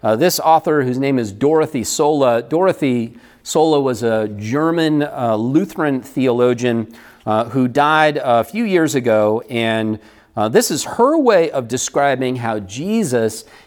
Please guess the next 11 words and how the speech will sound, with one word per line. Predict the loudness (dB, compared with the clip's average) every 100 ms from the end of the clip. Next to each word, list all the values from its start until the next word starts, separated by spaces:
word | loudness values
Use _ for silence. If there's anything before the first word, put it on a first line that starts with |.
| -6
engages | -2 -2 -2 -2 -2 0 0 0
with | -2 -2 -2 -4 -6
the | -4
gospel | -4 -4 -4 -4 -4 -4
in | -4
a | -4
way | -2 0 0
that | -4
is | -6 -10 -8
genuinely | -6 -2 0 0 0 -2 -4 -6 -6
disruptive | -4 -4 -2 -2 -2 -2 -2 -2 -6